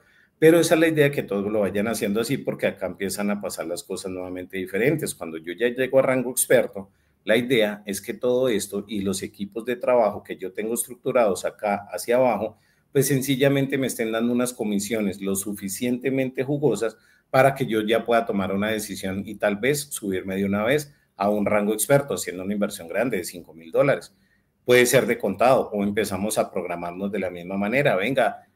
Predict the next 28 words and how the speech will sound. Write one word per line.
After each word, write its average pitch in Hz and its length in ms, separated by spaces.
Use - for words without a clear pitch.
yo 131 100
necesito 147 540
entonces 147 320
subirme 127 380
acá 139 420
a 139 40
este 131 220
rango, 131 320
me 98 140
voy 95 160
a 113 60
separar 104 440
el 117 80
paquete 110 380
de 120 80
cinco 131 300
mil 147 180
dólares 127 360
pagando 92 360
mil 95 200
dólares 92 360
mensuales. 101 520
¿Cómo 160 280
lo 165 120
podemos 135 360
proyectar? 113 640
Analicémoslo. 127 720
Miren, 127 400